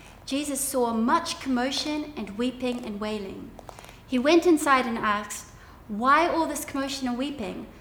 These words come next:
The child isn't dead, she's only asleep." And the crowd laughed at him.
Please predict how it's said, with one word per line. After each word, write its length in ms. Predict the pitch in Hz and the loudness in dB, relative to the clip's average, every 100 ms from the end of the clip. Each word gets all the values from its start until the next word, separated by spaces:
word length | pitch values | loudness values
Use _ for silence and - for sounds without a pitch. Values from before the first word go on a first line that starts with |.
| - | -16
The 60 | 240 | -12
child 440 | 240 262 262 254 254 | -4 2 2 2 -2
isn't 260 | 277 285 | -4 -2
dead, 360 | 233 202 196 - - - - | -2 -2 -4 -8 -16 -20 -8
she's 260 | - 233 | -4 -2
only 320 | 226 233 220 | 0 0 0
asleep." 420 | 202 - 214 175 - - - - - - - - - - - - - - - - - - - - - - - - - - - - - 294 - - - | -2 -2 0 -2 -6 -16 -18 -20 -20 -20 -20 -20 -20 -20 -20 -20 -20 -20 -20 -20 -20 -20 -20 -20 -20 -20 -20 -20 -20 -20 -20 -20 -18 -16 -18 -20 -8
And 120 | 247 247 | -2 -2
the 60 | |
crowd 360 | 240 294 302 233 | 2 6 6 6
laughed 360 | 233 294 285 | 4 4 2
at 100 | 220 | -4
him. 200 | 185 180 | -4 -8